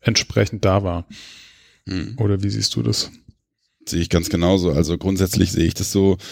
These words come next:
Speaker 2: die, äh, Rotation gestern auf, äh, auf Running Back, ähm, ne, wir hatten ja, wir haben ja tatsächlich, äh, sowohl Davis als auch, äh, C M C, klar, ähm,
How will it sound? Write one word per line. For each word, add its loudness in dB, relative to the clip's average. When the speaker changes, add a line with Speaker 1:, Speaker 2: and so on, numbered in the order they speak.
Speaker 2:
die, 6
äh, 2
Rotation 2
gestern 0
auf, -4
äh, -6
auf 2
Running 2
Back, 0
ähm, -4
ne, 0
wir 4
hatten -2
ja, 4
wir 2
haben 2
ja 2
tatsächlich, 0
äh, 0
sowohl 0
Davis 2
als 0
auch, -6
äh, -4
C -4
M -2
C, 2
klar, 2
ähm, 2